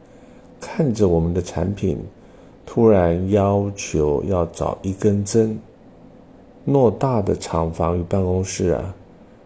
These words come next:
就是找不到一根针。有人说啊，“那就用订书针吧。”那顾问说，“No。”那有人说，“用牙签吧。”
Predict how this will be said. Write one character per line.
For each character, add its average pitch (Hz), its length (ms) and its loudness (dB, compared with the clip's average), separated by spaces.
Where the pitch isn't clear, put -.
就 101 320 2
是 76 460 -4
找 - 260 -4
不 - 180 -6
到 90 400 2
一 90 100 -4
根 87 300 -2
针。 90 320 -2
有 95 180 4
人 104 160 4
说 139 380 4
啊 127 320 2
，“那 147 140 4
就 147 220 4
用 131 260 4
订 131 240 4
书 120 320 0
针 127 320 2
吧。” 85 280 0
那 104 140 2
顾 104 180 0
问 95 180 4
说， 90 300 0
“No。” 98 600 4
那 104 200 0
有 92 100 0
人 90 160 0
说 107 220 -4
，“用 123 240 0
牙 95 260 0
签 147 380 2
吧。” - 320 -2